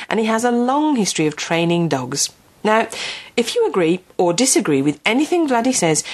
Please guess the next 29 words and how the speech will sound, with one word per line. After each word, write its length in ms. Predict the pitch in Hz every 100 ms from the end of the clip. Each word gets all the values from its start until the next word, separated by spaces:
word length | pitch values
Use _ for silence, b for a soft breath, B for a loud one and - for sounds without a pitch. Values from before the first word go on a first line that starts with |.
| B
you 100 | 170
can 160 | 180 160
voice 360 | 180 320 339
your 160 | 240 269
opinion, 400 | 269 185 165 156 B B
and 100 | 214
as 140 | 269 330
ever, 260 | 277 240 240 B
we'd 220 | 156 156
love 380 | 151 156 208 -
to 80 | 185
hear 180 | 160 135
from 220 | 139 135
you. 160 | 131 - _ _
And 120 | 214 226
indeed, 400 | 247 392 233 - B B
Vladdy 320 | 160 202 254
himself 460 | 302 320 185 151 - B B
is 100 | 170
very 400 | 156 156 226 277
happy 280 | 254 160 156
to 100 | -
answer 300 | 151 147 156 - 262
any 200 | 294 330
questions 480 | - 196 - 196
or 100 | 165
comments 500 | 139 - 151 160 -
you 100 | 165
have. 280 | 160 131 -